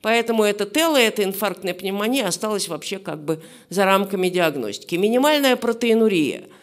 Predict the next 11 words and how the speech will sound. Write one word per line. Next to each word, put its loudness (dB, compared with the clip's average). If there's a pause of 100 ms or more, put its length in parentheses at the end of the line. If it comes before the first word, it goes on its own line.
(220)
Опять 4
же 2
вопрос, 0
насколько -2
это -2
можно, 0
могло 4
бы 8
быть -2
уже 6
интерпретировано 0